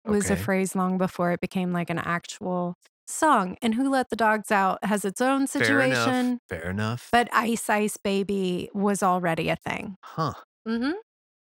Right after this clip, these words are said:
Speaker 2: And they even do the "Too cold, too cold," and all
Speaker 1: Yeah.
Speaker 2: that. Wow.
Speaker 1: Yeah. It's like if a millennial right now wrote a song called Cheugy.
Speaker 2: I, wow. I was kinda blown away by that. I didn't realize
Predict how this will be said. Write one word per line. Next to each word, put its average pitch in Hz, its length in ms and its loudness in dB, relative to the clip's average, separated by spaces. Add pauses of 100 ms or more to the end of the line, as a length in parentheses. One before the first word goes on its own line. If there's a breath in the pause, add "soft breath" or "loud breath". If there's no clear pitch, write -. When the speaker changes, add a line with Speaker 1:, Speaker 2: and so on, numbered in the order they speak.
(420)
Speaker 2:
And 120 140 0
they 135 220 2
even 143 220 -4
do 139 100 -2
the 127 140 -2
"Too 139 200 -4
cold, 135 520 -4
too 127 220 -14
cold," 127 340 -10
and 113 80 -10
all 120 100 -4
Speaker 1:
Yeah. 214 140 -4
Speaker 2:
that. - 100 -10 (320)
Wow. 123 400 -4 (200)
Speaker 1:
Yeah. 208 320 -2 (200)
It's 214 240 -4
like 247 180 0
if 262 120 0
a 254 80 4
millennial 226 640 2
right 208 220 0
now 190 260 0
wrote 190 200 0
a 190 60 -2
song 185 320 -2
called 180 320 -4
Cheugy. - 640 -4 (300)
Speaker 2:
I, 127 200 -8 (140)
wow. 95 280 -18 (320)
I 151 320 -4 (540)
was 104 180 -10
kinda 131 280 -2
blown 101 300 -4
away 143 240 -4
by 95 180 -6
that. - 220 -16
I 90 60 -8
didn't 107 240 -8
realize 117 720 -2